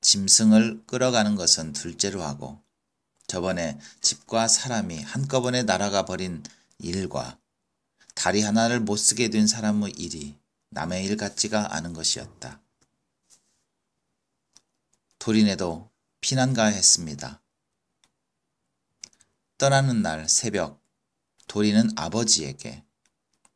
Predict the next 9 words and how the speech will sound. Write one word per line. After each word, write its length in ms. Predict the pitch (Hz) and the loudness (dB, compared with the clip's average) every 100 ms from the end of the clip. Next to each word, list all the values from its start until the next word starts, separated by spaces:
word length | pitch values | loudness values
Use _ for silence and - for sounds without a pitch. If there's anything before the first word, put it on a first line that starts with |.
| _ _ _ _ _ - | _ _ _ _ _ -12
"송아지도 720 | - 123 123 107 - 85 - - | 0 2 2 0 -6 -8 -8 -8
데리고 380 | 98 107 107 85 | 0 2 0 -2
가지?" 580 | - 78 - 101 135 143 _ _ _ _ _ _ _ _ _ _ _ _ | -4 2 2 2 -4 -10 _ _ _ _ _ _ _ _ _ _ _ _
했다. 500 | - 73 - - - _ _ _ _ _ - - - - | -14 -14 -10 -10 -10 _ _ _ _ _ -20 -20 -18 -16
아버지는 600 | - 92 98 101 107 117 | -4 -2 0 2 2 2
그냥 340 | 110 110 117 110 | 2 4 4 2
짐만 480 | - 110 113 117 110 | 0 2 2 0 0
꾸릴 300 | 98 78 71 | -6 -8 -8
뿐 420 | 73 73 71 | -8 -6 -8